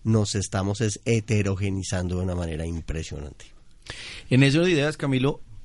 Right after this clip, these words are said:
Speaker 2: ¿cómo ve la economía en este primer semestre? O sea, ¿cómo estamos frente a lo que ya es una elección presidencial?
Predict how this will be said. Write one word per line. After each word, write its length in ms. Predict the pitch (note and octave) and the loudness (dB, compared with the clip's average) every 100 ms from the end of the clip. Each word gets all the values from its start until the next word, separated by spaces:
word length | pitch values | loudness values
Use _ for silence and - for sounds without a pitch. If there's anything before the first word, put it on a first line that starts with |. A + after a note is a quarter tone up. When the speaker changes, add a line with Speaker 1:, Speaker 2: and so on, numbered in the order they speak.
| - | 2
Speaker 2:
¿cómo 280 | C3 C#3 C#3 | 4 6 6
ve 100 | D3 | 6
la 80 | |
economía 440 | C#3+ D3+ A#2+ G#2+ A2+ | 4 2 4 6 6
en 60 | A#2+ | 6
este 160 | A2+ | 2
primer 280 | A#2+ A2 G2 | 2 6 6
semestre? 400 | G#2+ A2 - - - | 6 6 2 -6 -2
O 40 | |
sea, 300 | F#2 E2+ D2+ G#2+ - | 2 2 0 -2 -2
¿cómo 220 | - G#2+ A2+ | 4 6 6
estamos 600 | - A#2 A#2 A#2 - - | 4 4 4 2 -4 -6
frente 300 | - G#2 E2+ | 2 4 4
a 20 | |
lo 100 | E2 | 2
que 120 | - E2 | 2 2
ya 220 | E2+ F#2 | 4 6
es 380 | G2+ G#2 G#2 - | 6 4 0 2
una 160 | A2 | 4
elección 300 | G#2 F#2+ F#2 | 4 4 2
presidencial? 580 | G2 G2+ F2+ E2 G#2 C#3 | 4 4 4 4 2 0